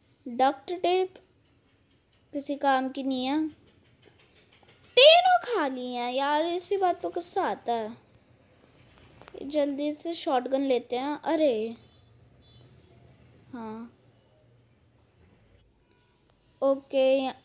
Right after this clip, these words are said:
खड़क सिंह आ रहे हो तुम? खड़क सिंह नहीं आ रहा।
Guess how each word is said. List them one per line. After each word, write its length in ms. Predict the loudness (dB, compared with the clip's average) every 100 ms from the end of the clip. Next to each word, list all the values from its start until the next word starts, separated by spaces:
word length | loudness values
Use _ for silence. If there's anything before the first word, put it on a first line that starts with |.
| _ _
खड़क 240 | -2 0 0
सिंह 240 | -2 2
आ 160 | 6 6
रहे 120 | 6
हो 60 | 4
तुम? 320 | 4 2 2 -4 _ _ _ _ -20 _ _ -20 -20 _ _ _ _ _ _ _ _ _ _ _ _ _ -20 -20 -20 _ _ -20 _
खड़क 300 | 0 0 0
सिंह 280 | -2 -2 0
नहीं 120 | 0
आ 180 | 0 0
रहा। 300 | 2 2